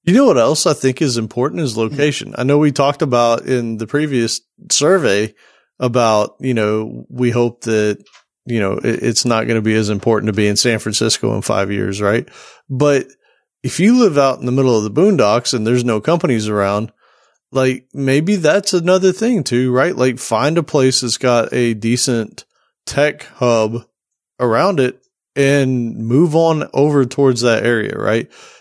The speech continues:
Because if a recession does hit, chances are it'll be more likely that you can, you can find some, some work in that particular area. And then again, look at the job boards, find out what the,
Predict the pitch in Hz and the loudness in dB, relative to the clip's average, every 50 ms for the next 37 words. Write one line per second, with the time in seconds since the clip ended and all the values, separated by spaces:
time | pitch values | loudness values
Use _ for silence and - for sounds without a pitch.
0 | _ - 131 123 - - 127 123 117 117 113 110 - - 135 123 - 127 120 113 | _ -4 -4 -2 0 2 2 2 2 2 -2 -4 -4 -4 -4 -4 -2 -2 -4 -2
1 | 110 - - 120 113 - - 110 107 120 151 165 156 131 - 123 113 110 107 - | -2 0 0 0 0 -2 -4 -4 0 2 2 2 2 2 0 0 0 0 -2 -2
2 | - - 120 113 110 - 120 110 104 107 107 107 107 107 107 - - 117 113 113 | -4 -4 -4 -4 -4 -4 -4 -4 -2 0 2 2 2 0 0 -2 -2 -2 -2 0
3 | 107 117 113 110 113 110 107 104 107 107 104 - - 113 110 104 113 113 104 110 | 0 0 0 2 2 0 2 2 0 0 -2 -2 -2 -2 -2 0 -2 -2 -2 -4
4 | 110 104 - 117 110 107 104 104 - - - - - - - - _ _ _ - | -4 -4 -2 -2 -2 -2 -4 -6 -8 -14 -20 -20 -20 -20 -20 -20 _ _ _ -4
5 | 113 104 - - 117 110 107 104 101 - - 110 110 113 113 110 - - 113 113 | -4 -4 -2 -2 -2 0 0 -2 -2 -2 0 0 0 0 0 0 0 0 0 0
6 | 107 104 104 98 - _ _ _ _ - _ _ _ _ _ _ _ _ _ - | 0 -2 -4 -6 -8 _ _ _ _ -20 _ _ _ _ _ _ _ _ _ -6
7 | 139 - - 127 113 113 110 107 123 135 131 117 120 - - - - 139 131 123 | -4 -2 0 0 0 0 2 2 2 2 2 0 -4 -10 -10 -4 -2 0 2 2
8 | 113 107 101 - 117 - - 127 110 - 113 113 107 107 107 113 127 123 107 98 | 2 0 -2 -4 -4 -2 -2 -2 0 0 -2 -2 0 2 2 2 2 2 2 2
9 | 101 104 107 - - 117 113 117 120 117 110 107 113 113 120 151 151 135 117 117 | 2 2 0 0 0 -2 0 0 2 0 0 0 -2 0 2 2 2 2 2 0
10 | 127 123 120 123 - 156 143 143 131 160 180 185 170 127 104 107 104 101 - - | 0 0 0 0 0 0 -2 -2 -2 0 0 0 0 0 -2 -4 -4 -4 -4 -4
11 | 101 98 104 113 123 123 123 127 123 - - | -4 -2 -2 -2 -2 -2 -2 -2 -4 -4 -6